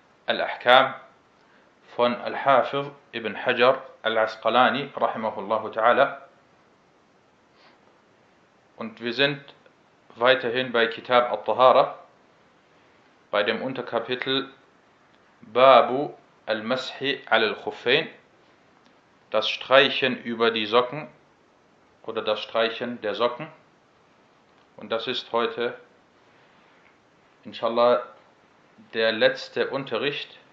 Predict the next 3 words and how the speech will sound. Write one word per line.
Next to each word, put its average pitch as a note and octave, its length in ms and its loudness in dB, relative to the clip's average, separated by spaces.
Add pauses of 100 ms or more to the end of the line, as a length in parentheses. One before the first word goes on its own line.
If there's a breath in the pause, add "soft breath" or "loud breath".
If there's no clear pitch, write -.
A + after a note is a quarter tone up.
(120)
hinsichtlich B2 680 -6
dieser A#2 460 0 (1500)
Thematik. B2 500 2